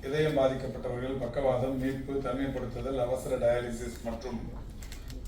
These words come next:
பிரசவம் போன்றவற்றை, போன்றவற்றிற்கான தனித்துவமான பகுதியாக இந்த பகுதிகள் இன்றைக்கு தொடங்கி வைக்கப்பட்டிருக்கிறது. இதை பொறுத்தவரை ஒரு இருபத்தி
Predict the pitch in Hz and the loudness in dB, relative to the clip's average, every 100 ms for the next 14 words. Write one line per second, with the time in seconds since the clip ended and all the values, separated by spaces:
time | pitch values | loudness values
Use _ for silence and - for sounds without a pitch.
0 | - 139 139 185 170 160 147 - - - | 0 2 8 8 8 4 2 -4 -10 -12
1 | - - 147 147 147 143 139 139 127 135 | -10 -6 6 6 8 4 2 -2 -2 -2
2 | 135 139 135 147 147 147 143 - 143 147 | -4 -4 2 4 4 2 2 4 6 6
3 | 147 131 143 - 147 143 147 147 131 139 | 6 4 2 2 4 6 6 4 2 2
4 | 135 127 135 127 - - - - - - | 4 4 4 2 2 -6 -8 -10 -10 -10
5 | 117 135 135 139 143 139 135 123 - 131 | -6 -4 0 2 2 4 2 0 -4 -4
6 | 131 123 127 120 110 110 - - - - | -2 -2 -2 -2 -2 -4 -8 -10 -12 -12
7 | - - - 135 143 131 117 117 113 113 | -12 -10 -2 0 2 2 0 -2 -4 -4
8 | 110 113 110 127 185 - - - - - | -4 -2 -4 -4 -6 -10 -12 -12 -12 -12
9 | - - 156 165 170 170 170 175 170 170 | -14 -8 4 6 6 6 6 8 8 8
10 | 165 151 147 165 170 | 6 4 4 6 6